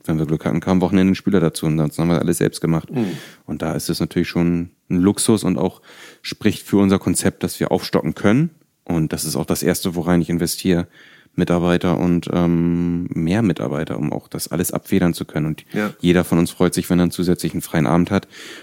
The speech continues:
Speaker 1: Und ich freue mich, wenn ich morgens mal, wenn ich meine Kleine zur Kita gebracht habe, wieder noch mal eine Stunde Sport machen kann und nicht direkt im Betrieb jag, sondern jemand anders vielleicht da ist und dafür den Nachmittag frei hat.
Speaker 2: Klingt auf jeden Fall, dass da, dass da noch Ziele sind bei dir.
Speaker 1: Ja, immer. Ist ja, wär ja, wär,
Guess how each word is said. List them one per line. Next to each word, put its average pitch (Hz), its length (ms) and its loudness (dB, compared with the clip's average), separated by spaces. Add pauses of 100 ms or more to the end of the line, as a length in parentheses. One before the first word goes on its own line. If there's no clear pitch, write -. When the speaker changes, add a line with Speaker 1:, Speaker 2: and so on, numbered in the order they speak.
Speaker 1:
Und - 160 2
ich 78 80 0
freue 82 220 0
mich, 78 180 -2
wenn 82 100 -2
ich 80 100 -2
morgens 85 300 0
mal, 80 520 2 (840)
wenn 90 120 0
ich 85 80 0
meine 85 180 0
Kleine 85 240 0
zur - 140 -8
Kita 90 220 -2
gebracht 82 280 -2
habe, - 140 -2
wieder 85 200 0
noch 85 120 2
mal 85 120 2
eine 82 120 2
Stunde 87 220 2
Sport 104 240 2
machen 85 160 2
kann 87 160 -2
und 82 60 4
nicht 82 140 -2
direkt 80 240 -2
im 80 100 -2
Betrieb - 300 -4
jag, 82 280 -2
sondern 85 280 0
jemand 90 260 2
anders 87 220 2
vielleicht - 280 -2
da 73 140 0
ist - 140 -8
und 78 180 -4
dafür 80 200 -4
den 78 140 2
Nachmittag 80 340 -2
frei 80 200 -4
hat. 82 140 -4 (720)
Speaker 2:
Klingt 175 300 0
auf 147 160 -2
jeden 160 180 0
Fall, 147 200 2
dass 139 200 0
da, 131 380 0 (160)
dass 131 180 -2
da 139 100 2
noch 127 160 0
Ziele 185 300 2
sind 110 220 -2
bei 95 140 -2
dir. - 220 -2
Speaker 1:
Ja, 80 160 -4
immer. 98 340 0 (120)
Ist - 140 -8
ja, 87 320 2
wär 92 100 2
ja, 95 200 4
wär, 98 200 4